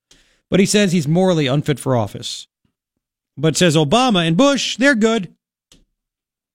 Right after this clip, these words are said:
They're good, especially Obama. I mean, Benghazi, Brian Terry, Fast and Furious.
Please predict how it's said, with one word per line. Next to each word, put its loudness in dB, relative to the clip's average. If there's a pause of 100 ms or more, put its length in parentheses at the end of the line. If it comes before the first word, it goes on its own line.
(140)
They're 0
good, 0
especially 0
Obama. 0
I 0
mean, 0
Benghazi, 0
Brian 0
Terry, 0
Fast -2
and -4
Furious. -4